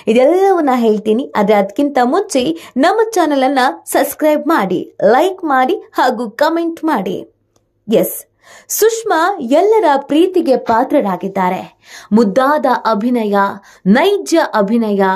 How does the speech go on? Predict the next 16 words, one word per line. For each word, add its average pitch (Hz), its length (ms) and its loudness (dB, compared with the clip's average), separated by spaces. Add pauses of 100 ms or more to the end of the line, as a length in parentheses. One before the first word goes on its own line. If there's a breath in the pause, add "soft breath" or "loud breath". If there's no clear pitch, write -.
(720 soft breath)
ಅವರ 240 260 2 (120)
ನಗು, 220 600 -2
ಚೆಲುವು 226 760 -2
ಎಲ್ಲರಿಗೂ 311 560 2
ಕೂಡ 208 280 0 (260)
ಇಷ್ಟ 208 280 -8
ಆಗಿದೆ. 180 600 -4 (340 loud breath)
ಮನೆ 262 260 2
ಮಗಳಂತೆ 262 880 0
ಸುಷ್ಮಾ 269 600 -4 (340 loud breath)
ನಟಿಸ್ತಾರೆ. 240 920 -2 (120)
ಹಾಗಾಗಿ 214 600 -2
ಅವರು 220 580 -2
ನಮಗೆ 220 240 0
ಅಚ್ಚುಮೆಚ್ಚು 233 880 -4
ಅಂತ 247 260 -2